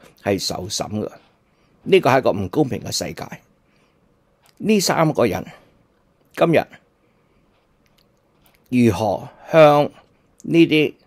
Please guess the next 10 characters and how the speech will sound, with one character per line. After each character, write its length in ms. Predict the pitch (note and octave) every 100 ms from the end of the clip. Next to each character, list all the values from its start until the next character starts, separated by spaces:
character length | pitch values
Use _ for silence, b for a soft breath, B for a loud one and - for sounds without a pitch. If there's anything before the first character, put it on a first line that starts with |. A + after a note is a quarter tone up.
| _ _
死 220 | - - A2+
咗 460 | C#3 C3+ A#2+ A#2+
嘅 260 | A#2 G2+ - _ _ _ - - _ _ _ _
戰 300 | C3+ A#2 A#2
士、 360 | - - E2+ - _ _
死 220 | - -
咗 140 | B2 C#3+
嘅 200 | B2+ C3
平 340 | - -
民 80 | E2+